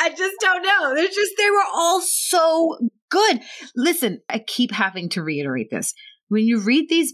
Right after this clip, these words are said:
pages of each one, they're just so juicy.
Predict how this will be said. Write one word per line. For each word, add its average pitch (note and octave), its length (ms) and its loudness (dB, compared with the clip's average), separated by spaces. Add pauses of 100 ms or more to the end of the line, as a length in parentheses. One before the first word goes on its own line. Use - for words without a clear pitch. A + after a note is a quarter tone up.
(140)
pages F#3 840 -2
of F#3 140 -4
each G3+ 260 -2
one, D#3 500 -4 (500)
they're A#3 260 0
just A#3 500 -2
so D4 260 2
juicy. G#3 600 0